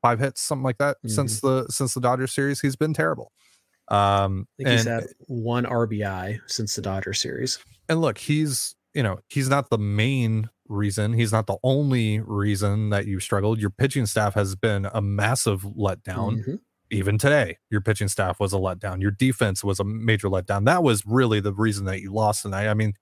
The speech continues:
Speaker 1: your offense definitely did not do you any favors as well. I'm not letting them off the hook by any means, but you really did lose this game because of your pitching and, and your defense.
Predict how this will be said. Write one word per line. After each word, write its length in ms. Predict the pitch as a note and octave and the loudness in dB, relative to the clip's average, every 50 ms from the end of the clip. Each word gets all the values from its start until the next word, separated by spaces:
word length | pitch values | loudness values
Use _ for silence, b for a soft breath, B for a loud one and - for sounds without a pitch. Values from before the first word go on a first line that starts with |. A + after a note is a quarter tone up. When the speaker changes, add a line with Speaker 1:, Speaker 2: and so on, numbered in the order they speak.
| B B B B | B B B B
Speaker 1:
your 100 | A2+ A#2 | 6 6
offense 380 | B2+ C3+ B2 - C3 A2+ G2+ - | 8 8 6 4 4 2 2 2
definitely 280 | - A#2+ - B2+ A#2 A2 | 2 2 4 2 0 2
did 200 | G#2+ G#2+ G2+ G#2+ | 2 0 0 2
not 260 | A2 G#2+ A2 G#2 G#2 | 2 2 2 0 -2
do 100 | G#2+ G#2+ | -2 -2
you 220 | G#2 G#2 G2+ G2+ | 0 0 2 2
any 180 | G2+ G2 G2 F#2 | 0 0 0 -2
favors 380 | - A2+ G#2 F#2+ G2+ G2+ F#2+ | 0 0 0 0 0 -2 -4
as 100 | G2 F#2 F2+ | -4 -8 -4
well. 300 | F#2+ F#2 F#2+ G#2 A2 A#2 | -2 -2 2 2 2 2
I'm 80 | G#2 | 2
not 200 | F#2+ G2 G#2 - | 0 -2 -2 0
letting 240 | G#2+ G2+ G2 G2 G2 | 0 -2 -2 -2 -4
them 180 | G2 F#2+ F#2 F2+ | -4 -6 -6 -4
off 240 | G2+ G#2 G2+ - - | -4 -4 -4 -2 -6
the 100 | G2+ F2+ | -4 -2
hook 180 | G#2+ A2 G#2 _ | -2 -2 -4 _
by 140 | - G2 G2 | -4 -4 -2
any 160 | G2 G2 G2 | -2 -4 -4
means, 340 | F#2+ G2 G2 G#2 A2 A#2 A2 | -4 -4 -4 -2 -2 -4 -4
but 240 | - - G2+ G2+ G2 B B B B B B B B B _ _ _ _ A2+ | -6 -8 -8 -8 -8 B B B B B B B B B _ _ _ _ -8
you 340 | G2+ A2 C3 D3 D#3 D#3 D3 | -2 2 2 4 4 4 4
really 360 | C3 C3+ C#3 C3+ C3+ C3 B2 | 4 4 6 6 6 4 4
did 200 | A#2 B2+ A#2+ A2+ | 4 2 2 4
lose 220 | A#2 A#2+ A#2 A2 | 4 2 2 4
this 160 | A#2 A2+ - - | 0 -2 0 0
game 220 | B2 A#2 A2+ A2+ | 0 0 0 0
because 240 | A2 - A2 F#2+ F#2+ | 0 0 -2 -4 -2
of 60 | G2 | 0
your 260 | G2+ G2+ G2+ F#2+ F2+ _ _ | 0 0 0 0 -2 _ _
pitching 380 | - A2 G2+ - G#2+ A2+ A#2+ A2+ | -4 -2 -2 -2 -2 -2 -2 -2
and, 200 | G2+ G2 G2 - - | -2 -4 -6 -6 -6
and 120 | G#2+ G#2 | -4 -4
your 80 | G#2 G2+ | -4 -2
defense. 540 | G#2+ C3 A#2 - - - - - - - | -2 -2 -4 -4 -8 -14 -12 -14 -14 -14